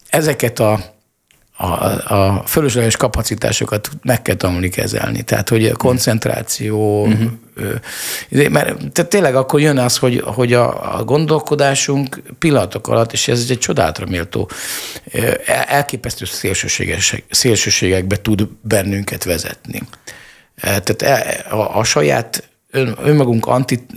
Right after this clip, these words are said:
Speaker 1: a, a le-, a, a legink-, a leggyorsabban oda találunk a, a, a, a legkomolyabban vett, ö, alaptézis, amire épül mondjuk, azt gondoljuk, hogy na ez vagyok én,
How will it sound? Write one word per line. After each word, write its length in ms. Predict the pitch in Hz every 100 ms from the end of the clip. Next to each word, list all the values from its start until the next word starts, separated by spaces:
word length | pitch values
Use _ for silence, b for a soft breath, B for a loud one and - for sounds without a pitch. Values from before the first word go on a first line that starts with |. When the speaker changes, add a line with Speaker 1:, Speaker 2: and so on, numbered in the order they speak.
| -
Speaker 1:
a, 420 | - - - 104 110
a 40 |
le-, 240 | 113 147 -
a, 320 | 147 160 -
a 40 |
legink-, 480 | 127 170 151 123 117
a 40 | 123
leggyorsabban 760 | 147 147 139 - 113 113 104 -
oda 260 | 120 113 107
találunk 520 | 110 98 104 107 -
a, 100 | -
a, 280 | - 104 - - -
a, 100 | -
a 100 | 98
legkomolyabban 1040 | 131 120 - - - 127 113 104 104 104 104
vett, 320 | 107 92 - B B B B B B -
ö, 280 | 101 98 95 104 - _ _ _ _ _ -
alaptézis, 720 | 131 104 - - 113 117 131
amire 380 | 113 123 117 113
épül 400 | 135 120 123 110
mondjuk, 280 | 101 101 104
azt 200 | 135 123
gondoljuk, 260 | 120 113
hogy 80 | 104
na 100 | 117
ez 240 | - 120 110
vagyok 340 | 107 90 -
én, 400 | 110 123 135 131